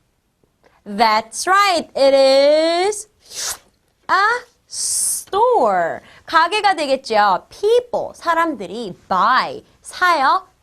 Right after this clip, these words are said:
Things, 물건들을 here, 여기에서. 정답은 store이 되는 겁니다.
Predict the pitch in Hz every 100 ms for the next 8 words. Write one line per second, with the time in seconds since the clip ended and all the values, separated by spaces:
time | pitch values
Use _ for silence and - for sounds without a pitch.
0 | _ _ 339 247 156 147 - _ 208 226
1 | 226 240 220 151 190 330 - _ _ 320
2 | 320 190 - _ 170 165 160 202 123 -
3 | - _ - 196 175 147 190 226 - -
4 | 403 254 151 - 240 220 190 185 113 -
5 | -